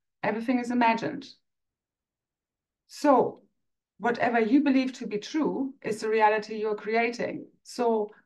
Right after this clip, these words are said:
what they did is, instead of using this for the good of humanity and freeing us all, for us to become conscious co-creators again, they basically M K Ultra'd themselves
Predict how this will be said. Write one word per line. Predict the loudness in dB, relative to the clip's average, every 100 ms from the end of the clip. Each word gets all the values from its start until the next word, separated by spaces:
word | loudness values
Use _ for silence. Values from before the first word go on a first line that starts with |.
| _
what | 2 4
they | 2
did | 2 0 2
is, | 0 0
instead | -6 -4 -2
of | 0 -2 -4
using | -4 -4 -4
this | -8
for | -6 -2
the |
good | 0 0 -2 -6 _ -6
of | -4
humanity | 0 0 0 -2 -4
and | -6
freeing | 0 0 2
us | -2 0
all, | 4 4 4 -2 -14 _
for | -4
us | -4 -4
to | -10
become | -4 -2 -2 -2
conscious | -2 -2 -4 -6 -8 _
co-creators | -2 -2 0 0 0 -2
again, | -2 0 2 2 0 -2 _ -20 -20 -20 _ _
they | 2 4 4
basically | 2 0 -2 -6 -6 -2 2
M | 2
K | 2 2
Ultra'd | 2 2 2 -2
themselves | -2 -6 -2 0 0 -2 -8 -18